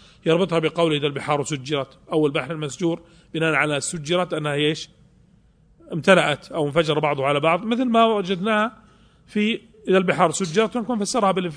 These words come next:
بالتفجير وأشار إلى الآية، لكنها ليست لازمة، ليست إيش؟ لازمة. فنحن نحتاج، ونحن نناقش هذه القضايا العلمية، أن يكون عندنا الجانب المهم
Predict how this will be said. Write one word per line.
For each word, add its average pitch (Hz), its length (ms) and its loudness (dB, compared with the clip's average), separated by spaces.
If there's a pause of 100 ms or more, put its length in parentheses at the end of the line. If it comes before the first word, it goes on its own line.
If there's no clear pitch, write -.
(140)
بالتفجير 165 600 -4 (340)
وأشار 202 300 0
إلى 151 120 0
الآية، 127 380 -8 (680)
لكنها 196 380 0
ليست 220 340 0
لازمة، 135 380 2 (920)
ليست 165 420 0
إيش؟ 160 280 -4 (480)
لازمة. 131 440 0 (420)
فنحن 180 460 0
نحتاج، 196 640 0 (180)
ونحن 151 460 -6 (300)
نناقش 170 540 -2
هذه 165 120 2
القضايا 160 280 -2
العلمية، 156 540 -4 (560)
أن 147 80 -6
يكون 202 260 0
عندنا 190 540 0 (260)
الجانب 165 440 0
المهم 147 840 -2